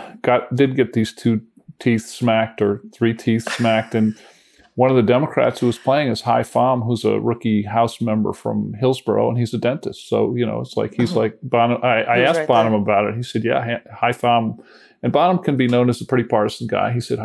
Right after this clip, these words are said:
Speaker 1: "It was great to have a dentist there to help, you know, 'cause
Speaker 2: Mm-hmm.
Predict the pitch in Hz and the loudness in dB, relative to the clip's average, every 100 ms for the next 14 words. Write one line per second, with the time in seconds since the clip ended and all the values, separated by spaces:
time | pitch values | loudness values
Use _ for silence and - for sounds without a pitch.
0 | 110 117 117 120 113 113 110 104 104 107 | -4 -4 -2 0 0 -2 -4 -4 -2 -4
1 | 107 107 - 107 101 - - 104 110 107 | -6 -10 -8 -6 -6 -8 -14 -4 -2 -2
2 | - _ _ 110 101 87 - - - _ | -8 _ _ -8 -8 -8 -10 -16 -18 _
3 | _ - 196 185 | _ -12 -8 -8